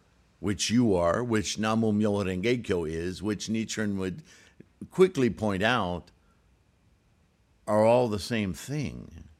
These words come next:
Enlightenment. When you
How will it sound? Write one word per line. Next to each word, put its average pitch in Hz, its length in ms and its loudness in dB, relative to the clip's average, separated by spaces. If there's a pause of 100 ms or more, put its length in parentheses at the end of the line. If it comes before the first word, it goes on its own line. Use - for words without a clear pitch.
(1800)
Enlightenment. 104 880 -2 (1300)
When 117 300 2
you 120 400 4